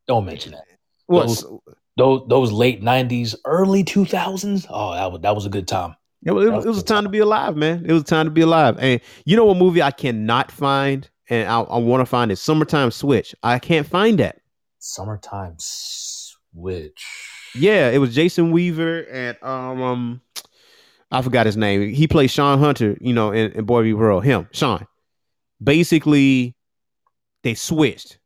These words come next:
Speaker 2: So Weaver ended up going to the wrong camp, and Sean ended up going to this other camp. So basically, um,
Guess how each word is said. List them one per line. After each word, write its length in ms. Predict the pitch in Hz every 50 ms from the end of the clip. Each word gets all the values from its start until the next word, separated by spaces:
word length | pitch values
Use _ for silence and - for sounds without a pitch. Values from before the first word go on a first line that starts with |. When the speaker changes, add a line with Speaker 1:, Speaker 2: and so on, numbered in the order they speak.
| _ _ _ _ _
Speaker 2:
So 200 | - - - 139 127
Weaver 440 | 117 117 147 175 196 185 165 165 156
ended 200 | 135 143 139 135
up 120 | 131 127
going 260 | 135 131 131 131 127
to 180 | - - 139 127
the 120 | 117 110
wrong 360 | 107 110 127 127 127 123 113 -
camp, 400 | - - 160 147 123 98 - - _ _ _ _ _ _ _ _ _ _ _ _ _ _ _ -
and 120 | 120 113
Sean 340 | - - - 165 160 165 160
ended 180 | 147 143 139 135
up 120 | 131 120
going 320 | 127 127 123 123 120 113 110
to 580 | - - 131 120 117 113 113 110 110 110 101 - -
this 180 | 120 110 - -
other 260 | 135 151 147 135 127
camp. 340 | - - 107 80 71 - -
So 200 | - - 135 127
basically, 800 | 117 113 147 165 165 - 160 147 - 151 143 135 127 120 120 120 _ _ _ _ _ _ _ _ _ _ _ _ _ _ _ _ _ _ _ -
um, 640 | 127 127 127 120 120 117 117 113 113 110 107 107 -